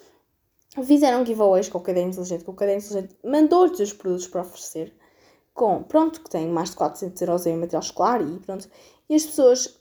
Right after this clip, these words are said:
eh, pronto, a, se a pessoa começou a reclamar, a dizer que, ah, porque não precisa, claro que, pronto, uma pessoa não precisa daquilo tudo, mas é para deixar uma pessoa feliz, porque há pessoas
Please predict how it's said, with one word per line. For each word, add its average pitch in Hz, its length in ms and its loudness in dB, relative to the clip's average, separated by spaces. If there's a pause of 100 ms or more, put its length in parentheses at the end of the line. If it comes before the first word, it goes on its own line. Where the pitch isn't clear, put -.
eh, 202 240 0
pronto, 196 280 -8
a, 196 80 -8
se - 160 -8
a 208 60 -4
pessoa 247 220 -6
começou 240 240 -4
a 233 60 -10
reclamar, 262 520 0
a 214 80 2
dizer 202 240 -2
que, 214 240 -10 (400)
ah, 330 220 0
porque - 180 -12
não 262 140 0
precisa, 254 360 -6 (120)
claro 311 340 0
que, 233 140 -8
pronto, 220 400 -2
uma 185 180 -6
pessoa 208 240 -2
não 202 80 -2
precisa 208 220 -2
daquilo 208 220 0
tudo, 190 300 -2 (300)
mas 202 400 -6 (680)
é 359 100 4
para 381 140 4
deixar 349 180 2
uma 311 160 0
pessoa 294 180 -6
feliz, 277 220 -4
porque - 140 -8
há 330 80 2
pessoas 208 600 -2